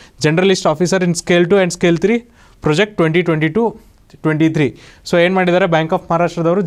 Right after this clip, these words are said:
ಜನರಲಿಸ್ಟ್ ಆಫೀಸರ್ ಹುದ್ದೆಗೆ ರಿಕ್ರೂಟ್ಮೆಂಟ್ ಕರೆದಿದ್ದಾರೆ. ಅದು ಯಾವ ಸ್ಕೇಲ್ ಒಳಗೆ ಅಂದರೆ, ಸ್ಕೇಲ್ ಟು ಮತ್ತು ಸ್ಕೇಲ್ ತ್ರೀ ಆಫೀಸರ್ ಹುದ್ದೆಗಳಿಗೆ. So ಅದೇ ಥರನಾಗಿ ಟೆಂಟೇಟಿವ್ ಶೆಡ್ಯೂಲ್ ನೋಡ್ರಿ ಏನಿದೆ ಅಂಥೇಳಿ. ಫಸ್ಟ್ ಬಂದ್ಬಿಟ್ಟು ನಿಮಗೆ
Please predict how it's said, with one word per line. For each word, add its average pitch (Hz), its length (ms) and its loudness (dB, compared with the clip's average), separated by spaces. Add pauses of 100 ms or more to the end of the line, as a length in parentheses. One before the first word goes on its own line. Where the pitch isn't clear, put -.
ಜನರಲಿಸ್ಟ್ 170 420 -2
ಆಫೀಸರ್ 160 340 -2
ಹುದ್ದೆಗೆ 160 260 0 (460)
ರಿಕ್ರೂಟ್ಮೆಂಟ್ 165 460 -2
ಕರೆದಿದ್ದಾರೆ. 156 400 0
ಅದು 180 120 0 (120)
ಯಾವ 170 100 2 (320)
ಸ್ಕೇಲ್ 170 260 0
ಒಳಗೆ 160 180 0
ಅಂದರೆ, 190 200 0
ಸ್ಕೇಲ್ 165 260 0
ಟು 180 140 0
ಮತ್ತು 202 160 -2 (440)
ಸ್ಕೇಲ್ 165 300 0
ತ್ರೀ 196 80 -2 (140)
ಆಫೀಸರ್ 160 360 0
ಹುದ್ದೆಗಳಿಗೆ. 127 500 0 (680)
So 208 120 0
ಅದೇ 180 140 2 (100)
ಥರನಾಗಿ 202 300 0 (100)
ಟೆಂಟೇಟಿವ್ 185 440 0
ಶೆಡ್ಯೂಲ್ 175 300 2
ನೋಡ್ರಿ 165 240 0 (100)
ಏನಿದೆ 175 320 0
ಅಂಥೇಳಿ. 147 360 0 (540)
ಫಸ್ಟ್ 175 240 -4
ಬಂದ್ಬಿಟ್ಟು 190 360 0
ನಿಮಗೆ 165 200 2